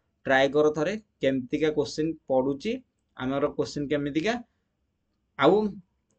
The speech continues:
ମକ୍ ଦେବାର ଫାଇଦା ହଉଛି ଯେ ତମର କୋଉ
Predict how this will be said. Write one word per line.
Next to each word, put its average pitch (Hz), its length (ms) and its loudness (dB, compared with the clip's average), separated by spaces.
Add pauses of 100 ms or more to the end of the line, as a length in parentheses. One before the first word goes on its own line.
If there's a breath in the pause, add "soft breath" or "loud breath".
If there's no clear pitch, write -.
(160)
ମକ୍ 151 360 4
ଦେବାର 185 300 6
ଫାଇଦା 180 280 2
ହଉଛି 180 240 -2
ଯେ 220 120 2
ତମର 180 280 -2 (760)
କୋଉ 170 160 6